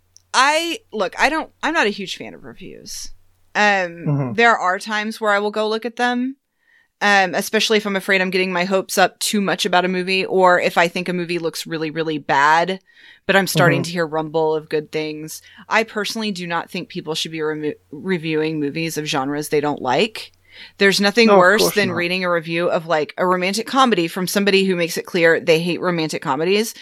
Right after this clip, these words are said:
Speaker 1: They are not the person who should be reviewing that movie. That is
Speaker 2: No.
Speaker 1: not for them. And a movie like this, like, with the subject matter and everything, like, it's,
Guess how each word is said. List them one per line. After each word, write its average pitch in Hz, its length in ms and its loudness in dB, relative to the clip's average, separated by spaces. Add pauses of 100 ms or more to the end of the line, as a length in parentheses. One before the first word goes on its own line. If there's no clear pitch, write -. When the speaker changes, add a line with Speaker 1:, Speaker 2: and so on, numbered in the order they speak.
(320)
Speaker 1:
They 262 140 8
are 370 120 0
not 330 180 -2
the 302 80 -12
person 285 340 -6
who 185 100 -8
should 180 160 -6
be 185 120 -6
reviewing 180 500 -8
that 160 180 -8
movie. 170 420 -12 (960)
That 214 220 2
is 240 120 -6
Speaker 2:
No. 262 100 4
Speaker 1:
not 254 120 0
for 262 300 0
them. 151 380 -8 (560)
And 247 220 2
a 247 80 4
movie 285 300 0
like 214 240 0
this, 240 360 4
like, 202 220 4
with 214 120 -2
the 208 80 -6
subject 202 340 -2
matter 170 260 0
and 170 80 -4
everything, 165 500 -6
like, 175 340 0 (580)
it's, 220 420 6